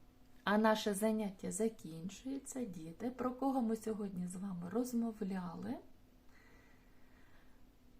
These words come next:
Чому гусака та качку називають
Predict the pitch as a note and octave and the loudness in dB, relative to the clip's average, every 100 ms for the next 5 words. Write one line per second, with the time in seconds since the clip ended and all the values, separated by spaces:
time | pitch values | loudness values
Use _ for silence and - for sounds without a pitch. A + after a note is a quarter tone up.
0 | - - - - - - - - - - | -20 -20 -20 -20 -20 -20 -20 -20 -12 -4
1 | - A#3 A#3 A#3+ A3 F3 F3+ - - - | 4 6 8 8 8 4 -2 -12 -20 -20
2 | - - - - - - - - - - | -20 -20 -20 -20 -20 -20 -20 -20 -20 -12
3 | G3+ F#3+ G3 G#3 G#3 - F#3+ E3+ - - | -6 -4 0 0 0 -2 -2 -2 -8 -4
4 | F#3+ E3 - - - - F#3 F#3+ - - | -2 -2 -4 -12 -16 -6 -6 -6 -10 -8
5 | F3+ F#3 F#3 G3+ F3+ - | -4 -2 -2 -2 -4 -8